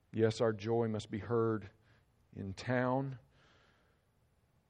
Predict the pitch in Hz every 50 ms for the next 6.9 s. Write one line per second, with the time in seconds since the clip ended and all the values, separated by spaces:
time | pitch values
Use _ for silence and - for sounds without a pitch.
0 | _ _ _ _ _ _ _ _ _ _ _ _ - - 95 107 117 113 101 -
1 | 117 113 110 113 110 107 104 104 107 - - 117 95 107 107 107 104 101 98 95
2 | 95 104 107 104 101 101 101 98 95 101 104 101 98 95 90 90 90 - 104 95
3 | - - - 117 110 110 113 117 113 - - 120 113 117 110 104 98 104 110 110
4 | 110 98 101 104 110 110 - 110 113 113 107 101 104 113 113 107 110 110 113 104
5 | 98 110 107 107 104 98 98 - 113 110 110 110 107 101 - 107 107 107 107 104
6 | 104 101 101 98 95 92 - - 98 - - 95 87 82 78 85 - -